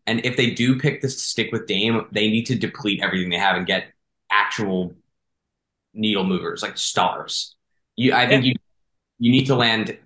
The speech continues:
Speaker 1: Cat and, and, or honestly, I agree with the Zion thing. Like, the upside's really, really strong there.
Speaker 2: The one, the one that I was looking at, and I know we mentioned it earlier in the season with, like, what are they gonna do? Uh, the Clippers. It sounds like they're not blowing it up,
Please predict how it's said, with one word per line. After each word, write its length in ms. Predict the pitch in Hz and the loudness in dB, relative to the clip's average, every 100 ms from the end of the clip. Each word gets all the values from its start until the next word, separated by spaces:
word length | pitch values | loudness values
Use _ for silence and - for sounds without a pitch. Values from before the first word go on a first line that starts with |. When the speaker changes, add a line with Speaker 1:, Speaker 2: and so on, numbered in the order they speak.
| _ | _
Speaker 1:
Cat 360 | - 107 107 101 | -2 0 0 -2
and, 320 | 98 87 - _ | -4 -6 -10 _
and, 420 | 107 90 78 73 _ | -4 -4 -6 -16 _
or 540 | 101 98 92 87 - - _ _ _ _ _ _ _ | -2 2 2 0 -4 -18 _ _ _ _ _ _ _
honestly, 400 | - 123 131 123 | 0 2 2 2
I 60 | 104 | 2
agree 260 | 104 101 107 | 2 2 2
with 100 | 95 | 0
the 60 | |
Zion 400 | 92 90 87 82 | 0 0 0 -4
thing. 280 | - 82 78 _ _ | -8 -12 -14 _ _
Like, 220 | 92 95 | -6 -4
the 100 | - | 0
upside's 400 | 104 - 98 87 | 0 2 0 0
really, 240 | 95 92 90 | 0 0 0
really 240 | 92 87 | 0 -2
strong 380 | - 90 85 85 | -4 -4 -4 -4
there. 340 | 80 82 - _ _ _ _ _ _ _ - | -4 -6 -8 _ _ _ _ _ _ _ -4
Speaker 2:
The 120 | 151 | 2
one, 340 | 151 226 285 262 214 | 6 6 6 2 -4
the 100 | 165 | -2
one 240 | 180 226 269 | 2 4 4
that 80 | 220 | 2
I 120 | 190 | 2
was 160 | 190 160 | 2 0
looking 240 | 156 151 | 0 -2
at, 80 | 135 | -2
and 100 | 135 | -2
I 60 | |
know 100 | 143 | 0
we 140 | 180 185 | 0 0
mentioned 360 | 147 139 143 | -2 -4 -6
it 60 | 127 | -4
earlier 300 | 127 123 120 | 0 0 0
in 60 | 117 | -6
the 60 | |
season 320 | - 120 120 | -8 -8 -6
with, 140 | 110 101 | -8 -8
like, 200 | 110 - - | -10 -10 -16
what 200 | 139 233 | -4 -2
are 60 | |
they 100 | 262 | 0
gonna 160 | 226 190 | -2 -2
do? 360 | 175 135 104 - _ _ _ _ | 0 0 -2 -12 _ _ _ _
Uh, 400 | 139 127 123 113 | 0 2 0 -2
the 100 | 110 | -4
Clippers. 480 | - 180 90 - - _ _ _ - | 0 0 0 -12 -20 _ _ _ -14
It 100 | 147 | -10
sounds 400 | - 170 196 226 | -2 0 2 4
like 140 | 233 | 4
they're 160 | 165 170 | 6 4
not 320 | 147 131 160 | 4 -2 -2
blowing 260 | 160 151 135 | -2 -2 -2
it 80 | 123 | -2
up, 220 | 143 | -4